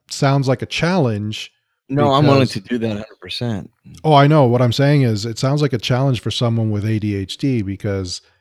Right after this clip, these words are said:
Speaker 1: how, how many full books have you read from start to finish yourself?
Speaker 2: Zero. Zero.
Speaker 1: <laughs>
Speaker 2: I mean, you know, except, you know, more so, uh,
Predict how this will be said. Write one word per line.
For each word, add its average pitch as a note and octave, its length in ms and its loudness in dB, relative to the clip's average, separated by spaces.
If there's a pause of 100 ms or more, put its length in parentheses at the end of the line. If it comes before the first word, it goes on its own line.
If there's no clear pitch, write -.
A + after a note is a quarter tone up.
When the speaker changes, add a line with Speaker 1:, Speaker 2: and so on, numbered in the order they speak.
(320)
Speaker 1:
how, B2 400 -2
how C3+ 200 0
many C#3+ 280 4
full C3 360 0
books A#2+ 320 0
have G#2+ 160 0
you G2+ 120 0
read A2 320 0
from G2+ 160 -4
start - 320 -4
to G2+ 80 -6
finish G#2 560 -4
yourself? G#2+ 560 -2
Speaker 2:
Zero. F#2+ 400 -12 (420)
Zero. F2+ 400 -6 (120)
Speaker 1:
<laughs> C5+ 220 -2
Speaker 2:
I A2+ 40 -10
mean, A#2 260 -4 (360)
you B2 100 -12
know, G#2+ 200 -4
except, G#2 360 -8 (2000)
you E2+ 600 -12
know, G2+ 100 -6
more G#2+ 300 -6
so, G2+ 640 -6
uh, F2 340 -6